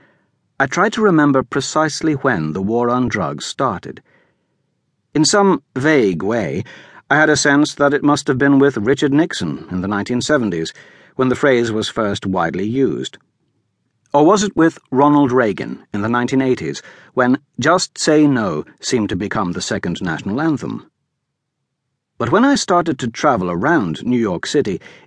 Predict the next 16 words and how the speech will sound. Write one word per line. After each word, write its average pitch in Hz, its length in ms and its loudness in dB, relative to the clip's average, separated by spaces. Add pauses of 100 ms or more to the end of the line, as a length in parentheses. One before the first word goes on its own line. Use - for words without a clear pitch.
(120)
interviewing 143 640 4
experts 139 560 -2
on 113 160 -2
drug 113 280 -2
policy, 101 460 -6 (840)
I 131 120 -4
began 147 260 0
to 226 60 -2
get 190 120 0
a 120 80 -2
sense - 540 -2
that 127 220 -4
this 170 200 0
whole 127 400 -2
story 107 440 -2
had, 117 340 -2